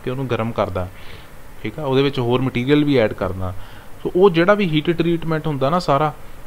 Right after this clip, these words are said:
ਮਟੀਰੀਅਲ ਨੂੰ ਮਜ਼ਬੂਤ ਬਣਾਉਣ ਵਾਸਤੇ, ਉਹਨੂੰ ਸਟਰੋਂਗ ਕਰਨ ਵਾਸਤੇ, ਉਹਨੂੰ ਮੈਂ ਕਹਿੰਦਾ ਏਜ ਹਾਰਡਨਿੰਗ। ਸੋ ਜਿਹੜੀ ਏਜ ਹਾਰਡਨਿੰਗ ਆ, ਇਹਦੇ ਨਾਲ ਵੀ ਜਿਹੜੀ ਮੇਰੀ ਰੈਜ਼ਿਸਟੀਵਿਟੀ ਹੁੰਦੀ ਆ ਮਟੀਰੀਅਲ ਦੀ, ਉਹ ਇਨਕਰੀਜ਼ ਹੋ ਜਾਂਦੀ ਹੈ, ਯਾਨੀ ਕਿ ਉਹ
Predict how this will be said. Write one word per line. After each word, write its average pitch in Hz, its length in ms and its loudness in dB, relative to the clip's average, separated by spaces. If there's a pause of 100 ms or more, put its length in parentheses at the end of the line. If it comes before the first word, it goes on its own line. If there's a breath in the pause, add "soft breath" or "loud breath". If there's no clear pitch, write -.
(160)
ਮਟੀਰੀਅਲ 143 400 4
ਨੂੰ 170 120 0
ਮਜ਼ਬੂਤ 139 460 0
ਬਣਾਉਣ 147 240 -2
ਵਾਸਤੇ, 120 340 0
ਉਹਨੂੰ 135 180 -2
ਸਟਰੋਂਗ 127 300 2
ਕਰਨ 127 240 0
ਵਾਸਤੇ, 117 320 0
ਉਹਨੂੰ 180 260 0
ਮੈਂ 196 120 2
ਕਹਿੰਦਾ 156 340 0
ਏਜ 127 240 2
ਹਾਰਡਨਿੰਗ। 95 500 2 (360 loud breath)
ਸੋ 160 100 0
ਜਿਹੜੀ 185 360 8
ਏਜ 175 100 8
ਹਾਰਡਨਿੰਗ 180 460 4
ਆ, 180 60 6
ਇਹਦੇ 190 180 2
ਨਾਲ 185 180 2
ਵੀ 165 60 -2
ਜਿਹੜੀ 160 180 0
ਮੇਰੀ 160 180 -2
ਰੈਜ਼ਿਸਟੀਵਿਟੀ 135 580 0
ਹੁੰਦੀ 113 260 -2
ਆ 117 60 2
ਮਟੀਰੀਅਲ 117 420 -4
ਦੀ, 131 100 -2
ਉਹ 139 140 0
ਇਨਕਰੀਜ਼ 123 420 -2
ਹੋ 110 40 0
ਜਾਂਦੀ 92 340 0
ਹੈ, 101 60 2
ਯਾਨੀ 113 180 -2
ਕਿ 131 160 0
ਉਹ 147 160 2